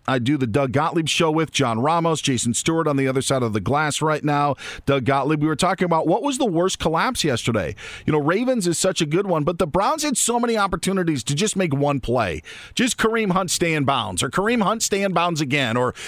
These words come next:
Nick Chubb don't go into the end zone, or take a knee, or let the clock run, or recover an onside kick, or don't blow a coverage. You make one of those plays, make an extra point. You make one of those plays, and you probably beat the Jets. And they didn't. And, and, and that's the crazy. That was the biggest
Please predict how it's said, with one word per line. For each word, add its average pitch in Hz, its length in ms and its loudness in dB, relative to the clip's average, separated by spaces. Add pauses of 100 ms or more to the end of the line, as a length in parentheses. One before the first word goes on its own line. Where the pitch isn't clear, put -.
(100)
Nick 233 280 0
Chubb 226 340 2
don't 208 220 0
go 208 140 2
into 196 160 -2
the 196 160 0
end 190 220 0
zone, 143 260 0
or 139 80 0
take 214 280 0
a 202 40 0
knee, 196 220 0
or 175 80 2
let 175 200 0
the 175 60 -2
clock 170 320 0
run, 156 300 0
or 123 80 0
recover 226 420 0
an 240 60 0
onside 202 460 0
kick, 151 260 0 (220)
or 165 120 2
don't 220 280 0
blow 220 240 2
a - 40 -4
coverage. 190 300 0
You 262 60 0
make 349 200 0
one 247 320 2
of 381 80 0
those 339 220 2
plays, 254 500 0 (140)
make 302 260 0
an 320 80 2
extra 269 300 0
point. 220 440 -2 (280)
You 196 100 0
make 254 160 2
one 277 200 2
of 294 60 0
those 285 180 0
plays, 226 280 0
and 185 80 0
you 170 60 2
probably 190 380 0
beat 156 200 -2
the 135 80 -4
Jets. 104 460 -2 (560)
And 156 120 2
they 151 120 0
didn't. 101 600 -4 (280)
And, 160 140 2
and, 180 180 0
and 175 200 2
that's 202 260 2
the 196 120 2
crazy. 165 220 2
That 196 180 4
was 226 120 0
the 190 100 2
biggest 196 680 0